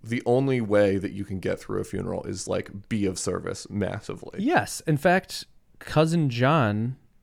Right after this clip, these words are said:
Speaker 2: lost his dad, unfortunately, like a f-, like a two months ago or maybe more. Um, and yeah, his funeral, like, I,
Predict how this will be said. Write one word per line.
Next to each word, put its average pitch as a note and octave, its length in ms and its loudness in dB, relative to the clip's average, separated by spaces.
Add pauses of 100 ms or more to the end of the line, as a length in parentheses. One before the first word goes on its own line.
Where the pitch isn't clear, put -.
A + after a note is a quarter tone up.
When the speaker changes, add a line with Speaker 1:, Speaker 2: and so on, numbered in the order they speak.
(140)
Speaker 2:
lost A#2+ 260 4
his G#2+ 120 -4
dad, A#2 300 4
unfortunately, F#2+ 760 -4
like F2+ 180 -8
a - 20 -10
f-, - 180 -16 (140)
like F2 140 -8
a E2+ 60 -8 (420)
two A2 480 -4
months F#2 240 -8
ago A2+ 320 0
or F#2 280 -4
maybe G#2 220 -8
more. G2 360 -6 (600)
Um, G2 480 -2 (1000)
and A2+ 200 0
yeah, A2+ 260 6
his G2+ 160 -2
funeral, A2+ 400 2
like, F#2+ 280 -2
I, G#2+ 220 0